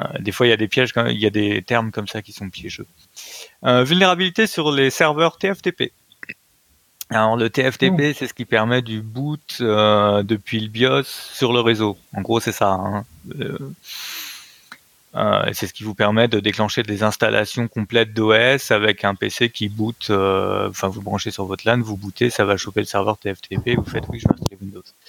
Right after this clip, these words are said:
Speaker 1: Donc, euh, là-dessus, exécution de code à distance qui permet derrière une exécution en mode système. Donc, c'est vraiment une R C E critique,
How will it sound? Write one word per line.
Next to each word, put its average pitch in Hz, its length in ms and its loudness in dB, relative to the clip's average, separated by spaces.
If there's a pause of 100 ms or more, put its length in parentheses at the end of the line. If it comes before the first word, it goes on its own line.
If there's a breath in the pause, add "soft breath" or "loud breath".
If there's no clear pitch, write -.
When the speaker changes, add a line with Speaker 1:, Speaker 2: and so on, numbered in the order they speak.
(680 loud breath)
Speaker 1:
Donc, 135 300 2
euh, 139 100 8
là-dessus, 139 440 2
exécution 160 420 0
de 160 60 2
code 156 160 6
à 151 80 8
distance 160 420 0
qui - 140 -6
permet 139 400 2
derrière 139 360 2
une 131 80 2
exécution 135 600 -4 (440)
en 117 140 4
mode 120 260 2
système. 135 460 -2 (400)
Donc, 120 320 -2
c'est 120 140 0
vraiment 120 340 0
une 110 140 2
R 107 80 -6
C - 100 -4
E 110 80 0
critique, - 540 -10